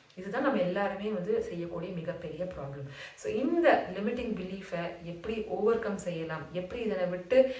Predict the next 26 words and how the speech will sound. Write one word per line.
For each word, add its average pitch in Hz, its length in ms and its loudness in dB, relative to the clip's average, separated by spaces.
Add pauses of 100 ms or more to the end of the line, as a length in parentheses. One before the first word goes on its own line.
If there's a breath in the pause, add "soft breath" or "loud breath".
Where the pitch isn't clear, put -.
(160 loud breath)
நம்மளுடைய 175 560 6
மனசை 214 340 2 (320)
மாத்தி 190 360 -4
கொண்டு 160 340 -8
நம்மளுடைய 190 320 0
சிந்தனையை 208 540 0
எப்படி 185 260 -2
மாற்றலாம் 175 640 0
அப்படின்றத 165 440 -6
நம்ம 196 160 -2
பார்க்கணும். - 640 -6 (720)
ஃபர்ஸ்ட் 220 280 2 (440)
எந்தெந்த 277 480 6
விஷயங்கள்னால 208 800 4 (280)
உங்களுக்கு 202 720 0 (140)
உங்களுடைய 208 480 2
லிமிட்டிங் 226 420 0
பிலீஃப் 180 260 -4
என்ன 175 380 0
அப்படின்றத 175 400 -4
நீங்க 185 300 -2
கண்டுபிடிக்கணும். 170 600 -4 (320 loud breath)
ஃபர்ஸ்ட் 175 260 -4
அதுதான். 175 380 2 (160)
உங்களுடைய 180 380 0
நோட்புக்ல 214 460 2